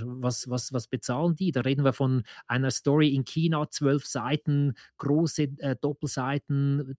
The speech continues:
Text, äh, Fotos, Infoboxen, alles geliefert, dann kommt noch ein P D F, da muss ich die Bildunterschriften nochmals alle machen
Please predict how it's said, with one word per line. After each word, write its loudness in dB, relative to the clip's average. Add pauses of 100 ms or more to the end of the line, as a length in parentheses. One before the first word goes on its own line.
Text, -6
äh, -4
Fotos, 0
Infoboxen, 0
alles -2
geliefert, -2
dann 0
kommt -4
noch -4
ein -2
P 0
D 0
F, -4
da -4
muss 0
ich -4
die 2
Bildunterschriften 0
nochmals -2
alle 2
machen 0